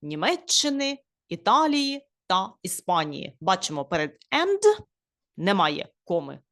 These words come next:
Тобто вона може ставитися, а може і не ставитися. Коли слова або фрази перебивають нормальний процес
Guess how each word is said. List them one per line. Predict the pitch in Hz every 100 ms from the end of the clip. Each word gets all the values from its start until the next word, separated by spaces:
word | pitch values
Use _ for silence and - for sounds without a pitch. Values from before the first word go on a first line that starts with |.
| _ _ _ _
Тобто | 185 - 170
вона | 185 220 156
може | 175 196 151 147
ставитися, | - 135 143 - 370 - -
а | -
може | 349 523 370
і | - 233
не | 196
ставитися. | 185 - 190 - 135 - _ _ _ _ _ _ _ - - - _ -
Коли | 208 269
слова | 403 392 381 240 190 190 196 _
або | 180 175
фрази | 277 294 220 170 165 170 196 _
перебивають | - 180 202 254 339 247 202 202 202 -
нормальний | 208 220 220 202 160 151 156
процес | - 156 156 - 262 339 339 -